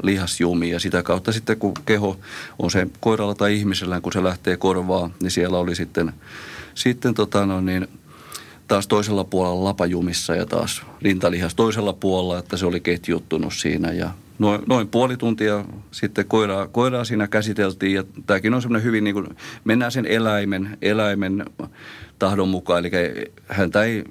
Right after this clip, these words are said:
mihinkään pistetä makuuseen, vaan että tässäkin tapauksessa koira ensin istuskeli, istuskeli ja nautti todella, todella hoidosta ja tota, sit rupesi kovasti väsyttää ja pisti maate ja jatkettiin sitten siinä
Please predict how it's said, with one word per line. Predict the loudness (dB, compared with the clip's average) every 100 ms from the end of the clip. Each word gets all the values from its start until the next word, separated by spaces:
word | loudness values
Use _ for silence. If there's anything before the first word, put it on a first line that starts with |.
| -4
mihinkään | 0 2 2 0 0
pistetä | 0 -2 0 2
makuuseen, | 4 2 0 -2 0 0 0
vaan | 0 -2 -4
että | -4 -4
tässäkin | 0 -2 -2 -4 -2
tapauksessa | 0 0 0 0
koira | 2 2 0
ensin | 2 2
istuskeli, | 0 -2 0 0 0 -2
istuskeli | -4 -4 0 2 2
ja | 2
nautti | 0 0 0
todella, | 0 2 0 0 -4 -8 -2
todella | 2 2 0
hoidosta | 0 0 2 -2 -2 0 0
ja | 0
tota, | -2 -2
sit | -2 0
rupesi | 0 -2 0
kovasti | 0 0 0 2
väsyttää | 2 0 0 0
ja | 2
pisti | -2 0 0
maate | 0 -2 -2
ja | 0
jatkettiin | 0 -2 -4 -2 0 0
sitten | -2 -4
siinä | 0 0 0